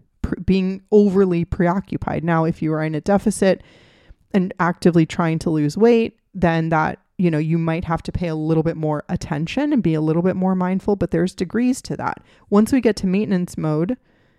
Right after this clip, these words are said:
you don't have to do that as much. But I want to normalize that for many of us,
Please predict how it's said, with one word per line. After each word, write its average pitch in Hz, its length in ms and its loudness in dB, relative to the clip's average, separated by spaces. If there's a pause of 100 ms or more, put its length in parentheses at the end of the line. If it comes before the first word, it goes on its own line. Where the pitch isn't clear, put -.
(280)
you 185 100 2
don't 196 160 2
have 233 260 -2
to 156 120 -4
do 156 140 -4
that - 180 -6
as - 160 -10
much. - 480 -10 (160)
But - 560 0 (420)
I 202 420 2
want 185 340 -2
to - 120 -6
normalize 185 960 0 (640)
that 170 600 -2 (140)
for 190 300 0
many 240 400 2
of 160 160 2
us, - 500 -6